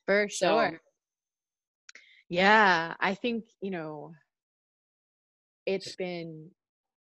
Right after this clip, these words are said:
Speaker 1: the, it's made me think about how I wanna structure my days
Speaker 2: Yeah.
Speaker 1: forever. <laughs> And, you know, how much time I wanna be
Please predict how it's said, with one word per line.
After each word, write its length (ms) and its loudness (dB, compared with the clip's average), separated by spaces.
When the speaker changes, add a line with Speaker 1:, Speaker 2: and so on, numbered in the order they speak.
Speaker 1:
the, 180 -4
it's 220 -2
made 180 2
me 140 0
think 160 -4
about 180 -2
how 140 -2
I 80 -2
wanna 240 -8
structure 380 -12
my 140 -12
days 540 -10
Speaker 2:
Yeah. 200 0
Speaker 1:
forever. 460 -10
<laughs> 720 -18
And, 260 0
you 60 -2
know, 100 -2
how 160 -4
much 300 -6
time 480 -6
I 80 -6
wanna 300 -8
be 460 -10